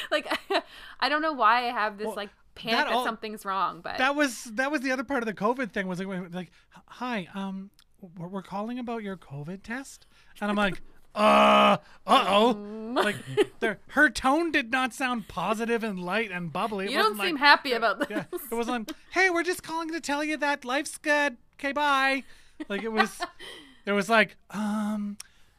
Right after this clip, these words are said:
Speaker 2: you're gonna wanna sit down for this?" Like, that was the tone she had.
Speaker 1: Yes.
Speaker 2: So I was, yeah, I was annoyed. But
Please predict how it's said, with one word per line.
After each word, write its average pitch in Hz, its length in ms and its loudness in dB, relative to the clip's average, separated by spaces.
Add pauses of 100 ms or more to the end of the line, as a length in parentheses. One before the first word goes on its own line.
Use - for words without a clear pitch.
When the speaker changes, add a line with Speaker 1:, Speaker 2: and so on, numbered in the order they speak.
(380)
Speaker 2:
you're 226 160 -12
gonna 226 160 -6
wanna 208 180 -4
sit - 220 -12
down 190 260 -10
for 233 120 -14
this?" 233 360 -10
Like, 196 140 -4
that 233 120 0
was 233 100 -2
the 208 100 2
tone 233 400 2
she 247 220 -8
had. 247 340 -4
Speaker 1:
Yes. 208 420 0 (480)
Speaker 2:
So 170 600 -4
I 165 100 -4
was, 165 400 -8
yeah, 127 380 -8
I 151 60 -12
was 135 120 -12
annoyed. 123 360 -10 (840)
But 123 180 -16